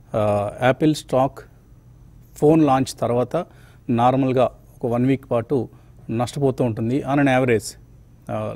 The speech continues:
last few years, ఆ, ఆ, trend ఆయన ఇచ్చింది. So, అదే కనుక జరిగితే maybe రేపటి నుంచి మళ్ళీ కొంత Apple స్టాక్‌లో మనం correction చూసే అవకాశం ఉంటుంది. But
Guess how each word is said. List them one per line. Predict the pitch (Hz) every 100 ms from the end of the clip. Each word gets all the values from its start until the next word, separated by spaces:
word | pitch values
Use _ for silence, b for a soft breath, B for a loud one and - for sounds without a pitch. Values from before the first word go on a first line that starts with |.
| 120
last | 120
few | - - 143 131
years, | 123 117 -
ఆ, | 107 104 101 -
ఆ, | 113 113 -
trend | 139 139 120 - - - -
ఆయన | 113
ఇచ్చింది. | 104 104 - 104 113 b b b b -
So, | 135 120 117 -
అదే | 135 147
కనుక | 147 135
జరిగితే | 123 120
maybe | 208 180 165 160 - b b -
రేపటి | 131 135 139 135
నుంచి | 123 143
మళ్ళీ | 123 127
కొంత | 120 113
Apple | 117 110 117
స్టాక్‌లో | - 110 - 113
మనం | 113
correction | 104 113 - 110
చూసే | 101 - 107
అవకాశం | 101 110 101 107
ఉంటుంది. | 101 110 202
But | 170